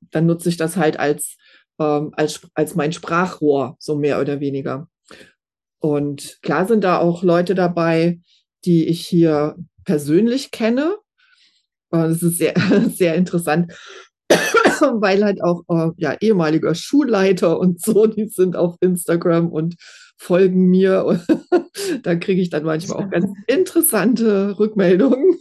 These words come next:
Speaker 1: <laughs> Und ansonsten, ähm, trenne ich das gar nicht so auf, weil für mich,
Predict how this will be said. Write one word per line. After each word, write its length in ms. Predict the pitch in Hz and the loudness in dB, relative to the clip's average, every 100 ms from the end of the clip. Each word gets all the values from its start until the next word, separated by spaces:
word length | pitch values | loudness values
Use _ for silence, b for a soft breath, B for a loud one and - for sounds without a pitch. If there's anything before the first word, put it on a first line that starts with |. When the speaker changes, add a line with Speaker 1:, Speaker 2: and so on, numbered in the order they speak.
| - | -2
Speaker 1:
<laughs> 1300 | 359 _ 427 - _ _ _ - 403 - 320 - - _ _ _ _ _ _ _ _ _ _ _ | -4 _ -2 -2 _ _ _ -18 -16 -16 -16 -18 -20 _ _ _ _ _ _ _ _ _ _ _
Und 480 | 156 160 160 160 - | -4 -2 -2 -4 -8
ansonsten, 760 | 160 165 175 170 - 214 202 - _ _ _ | -4 0 -2 -2 -2 0 0 -4 _ _ _
ähm, 560 | 180 175 180 180 185 180 _ _ _ - b b b b _ _ _ _ | 0 2 2 0 -2 -6 _ _ _ -20 b b b b _ _ _ _
trenne 280 | - 170 277 | -4 -2 -2
ich 80 | |
das 180 | - 269 | -4 -6
gar 160 | 202 185 | -2 -2
nicht 220 | 269 277 | -2 -2
so 120 | 269 | -4
auf, 460 | - 208 240 175 175 | -4 0 2 0 0
weil 540 | 180 175 180 185 196 - _ _ _ | 0 2 2 0 -6 -16 _ _ _
für 180 | - 208 | -4 0
mich, 500 | 202 226 - - - | 2 0 -2 -14 -20